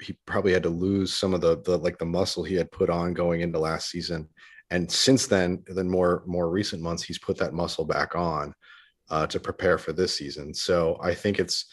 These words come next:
it, it, you're right. It's your brain and your body kinda learning to, to work together. Like I said, the new normal, you know, his knee, it's gonna feel a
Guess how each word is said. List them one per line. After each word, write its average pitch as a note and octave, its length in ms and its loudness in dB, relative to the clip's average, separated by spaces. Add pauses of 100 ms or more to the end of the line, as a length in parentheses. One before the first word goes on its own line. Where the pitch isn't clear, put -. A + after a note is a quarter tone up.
(400)
it, G2 300 -2
it, F2 260 -12
you're F#2+ 160 4
right. F#2+ 300 6
It's E2+ 180 0
your F#2 100 0
brain F#2+ 360 2
and F#2 80 -2
your E2+ 120 -4
body E2+ 360 2
kinda F2 280 -6
learning F2 380 -2
to, E2+ 300 0 (120)
to F2+ 140 0
work F2+ 240 0
together. D#2+ 380 -2
Like E2+ 220 0
I E2+ 80 0
said, F2 180 -2
the E2+ 80 -4
new F2 220 -2
normal, E2 480 0
you D2 80 -8
know, E2 180 -2
his E2+ 220 -4
knee, F#2+ 360 0 (400)
it's G2 200 -4
gonna G#2 220 4
feel C3+ 360 4
a F2 60 6